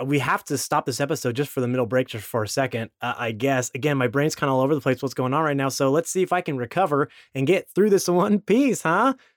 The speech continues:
First of all, thank you so much for listening this week. We appreciate it every single week and every single episode that you listen to, whether you're all caught up or catching up.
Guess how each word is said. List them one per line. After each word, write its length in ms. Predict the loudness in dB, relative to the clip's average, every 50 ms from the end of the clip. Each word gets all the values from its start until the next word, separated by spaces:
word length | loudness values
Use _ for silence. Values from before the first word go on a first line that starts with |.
| _ _ _ _ _ _ _ _ _ _ _
First 180 | 0 2 2 4
of 40 | 2
all, 80 | 0
thank 240 | 2 2 2 2 2
you 60 | 0
so 140 | 0 0 2
much 180 | 2 2 0 0
for 100 | 0 -2
listening 260 | 0 0 0 0 0
this 180 | 0 -2 0 2
week. 220 | 2 2 2 2 -2
We 80 | -4 -4
appreciate 420 | -2 -2 -4 -4 -2 0 2 2
it 160 | 2 2 -2 _ -4
every 180 | -2 0 0
single 260 | 0 0 0 0 0
week 220 | 0 0 -2 -2 0
and 60 | 0
every 180 | 0 0 0 0
single 240 | 0 0 0 0
episode 340 | -2 -2 -4 -6 -4 -2 -2 -2
that 80 | -2 -4
you 100 | -2 -2
listen 280 | -2 -4 -4 -6 -6
to, 120 | -4 0 0
whether 200 | 2 2 2 2
you're 120 | 2 2
all 100 | 2 0
caught 220 | 0 -2 0 0
up 160 | 0 0 -2 _
or 260 | -2 0 2 2 2 0
catching 480 | -4 -4 -4 -4 -2 -2 -4 -4 -2
up. 240 | -2 -2 -4 -4 -6